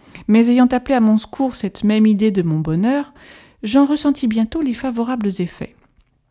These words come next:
Vous avez raison, » me dit la tendre personne. « Je ne puis plus supporter mon existence autant qu'elle servira à vous rendre heureux.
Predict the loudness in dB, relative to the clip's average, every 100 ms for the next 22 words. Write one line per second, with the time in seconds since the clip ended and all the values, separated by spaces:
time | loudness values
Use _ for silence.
0 | _ _ _ _ -20 -20 _ _ _ _
1 | -8 -4 -2 0 -2 -2 -4 -6 _ _
2 | -10 -8 -8 -8 -8 -10 -10 -12 -12 -14
3 | -14 -14 _ _ _ _ _ -20 -20 -12
4 | 0 2 4 2 -2 -6 -6 -6 -6 -4
5 | -2 0 -2 -4 -8 -6 -4 -4 -8 -20
6 | -10 -8 0 0 0 -6 -6 -6 -6 -6
7 | -8 -10 -8 -4 -2 0 -2 0 -4 -4
8 | -8